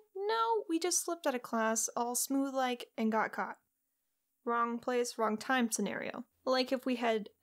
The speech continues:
left five minutes earlier, we never would have been seen. Which is <laughs> ridiculous. But anyway, I got through detention. All is well.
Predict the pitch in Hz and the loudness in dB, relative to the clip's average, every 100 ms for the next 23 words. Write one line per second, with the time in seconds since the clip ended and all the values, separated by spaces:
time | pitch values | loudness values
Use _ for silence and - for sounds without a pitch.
0 | - - 240 233 208 - - - 220 208 | -20 -6 0 2 2 -2 -14 -2 0 0
1 | 208 214 302 330 339 339 233 233 226 233 | -2 0 0 0 -2 -2 -2 0 0 0
2 | 233 226 208 202 196 208 - 254 240 - | -2 -2 -4 -2 -4 -2 -2 0 -2 -2
3 | - - _ _ _ - 226 202 190 240 | -10 -18 _ _ _ 0 2 4 0 -2
4 | - 240 - - - _ _ _ - - | -8 -14 -14 -18 -20 _ _ _ -4 2
5 | 208 175 110 - - - _ - 254 262 | 4 2 0 -2 -4 -8 _ -4 0 2
6 | 247 240 - 233 233 226 - 233 208 - | 2 0 0 0 0 -2 0 -2 0 0
7 | 220 220 220 220 220 - - 185 202 214 | 0 0 -2 0 -2 -6 -4 -2 0 0
8 | 214 220 214 220 | 0 2 2 -2